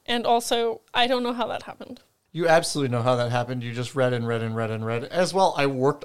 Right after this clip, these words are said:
Speaker 2: a lot, so, like, you didn't see me around
Speaker 1: Well, it
Speaker 2: at
Speaker 1: also
Speaker 2: all.
Speaker 1: helped that a shipment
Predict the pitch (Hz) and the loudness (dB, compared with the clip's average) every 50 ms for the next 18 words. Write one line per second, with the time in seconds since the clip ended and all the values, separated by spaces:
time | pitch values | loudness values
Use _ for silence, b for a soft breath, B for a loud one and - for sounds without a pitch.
0 | - _ - 120 113 113 113 113 117 120 110 107 101 - 143 - - 147 135 131 | -12 _ -6 -6 -6 -6 -8 -8 -8 -6 -6 -6 -8 -6 -8 -6 -4 -2 -2 -4
1 | 127 - 143 135 123 143 131 127 135 - - - - 143 131 123 120 117 113 113 | -4 -6 -10 -2 -2 -2 -2 -2 -6 -6 -6 -4 -2 -2 -2 -2 -2 -2 -2 -2
2 | 113 113 113 110 110 101 95 - - - - _ _ _ _ 277 285 269 254 240 | -2 -2 -2 -2 -4 -6 -10 -12 -16 -18 -20 _ _ _ _ 4 6 6 6 6
3 | - 262 254 262 277 330 330 - 392 370 339 320 254 240 277 254 247 - - - | 6 6 6 8 6 6 4 4 4 4 4 4 4 4 4 4 4 2 -4 -4
4 | - 233 240 226 226 220 226 - - _ - _ _ _ - 269 262 254 - - | 2 2 4 6 6 4 2 0 -6 _ -20 _ _ _ 0 0 0 2 0 -2
5 | - - 311 320 311 - 302 339 339 320 233 - - - - - | -2 0 0 -2 -2 -2 -2 -2 -2 -2 -4 -6 -8 -8 -10 -12